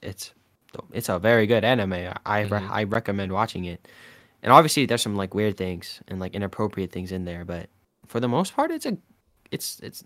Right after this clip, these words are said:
Speaker 1: it doesn't really promote pedophilia. It's just that one scene that really made me iffy.
Speaker 2: Mm-hmm. Yeah,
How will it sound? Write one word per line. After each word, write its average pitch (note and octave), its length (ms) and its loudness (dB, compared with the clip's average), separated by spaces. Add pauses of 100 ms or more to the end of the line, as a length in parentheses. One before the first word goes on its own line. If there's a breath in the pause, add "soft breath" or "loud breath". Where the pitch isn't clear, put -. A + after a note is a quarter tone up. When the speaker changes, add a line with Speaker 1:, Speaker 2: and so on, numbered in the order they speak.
(120)
Speaker 1:
it - 140 -14
doesn't - 300 -12
really A2 200 -6
promote F#2+ 360 -8
pedophilia. F2 540 -10
It's - 120 -8
just - 160 -6
that G2 140 -2
one G2+ 160 -2
scene F#2 320 -6
that - 160 -10
really F2+ 360 -6 (500 soft breath)
made F#2 140 -6
me E2 120 -4
iffy. F2 320 -10 (500)
Speaker 2:
Mm-hmm. G#2+ 580 -12
Yeah, G2 300 0